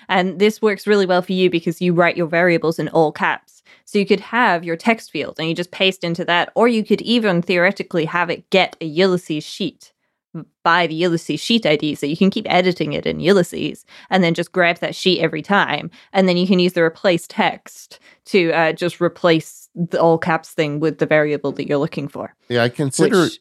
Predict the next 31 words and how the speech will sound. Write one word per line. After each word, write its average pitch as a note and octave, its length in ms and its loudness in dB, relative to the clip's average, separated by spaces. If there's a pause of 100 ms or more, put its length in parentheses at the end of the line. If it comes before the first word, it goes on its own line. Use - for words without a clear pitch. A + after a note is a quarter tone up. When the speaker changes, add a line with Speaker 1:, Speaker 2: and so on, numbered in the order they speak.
Speaker 2:
I A2 140 0
considered B2+ 480 -2
using G2+ 300 0
Ulysses, F2+ 420 0
like, D#2+ 180 -2
as D#2 100 -4
a D2 80 0
data E2+ 320 0
source F2 340 -4
that F#2+ 200 0
way, A2+ 240 0
but G#2 200 -2
my, G2 240 0
my G2+ 140 0
concern A#2+ 520 -2
was D#2+ 380 -2 (600)
I, A2 220 -2
I A#2+ 80 -2
need B2+ 180 0
the A2 80 -6
stuff - 280 -4
to D#2+ 100 -2
work D2 360 -2
all B1+ 140 0
the B1+ 100 -2
time, - 360 -6 (160)
you D#2 120 -2
know, C2 160 0
and, E2+ 220 2
Speaker 1:
Yeah. F#3 140 4
Speaker 2:
um, C#2+ 280 -2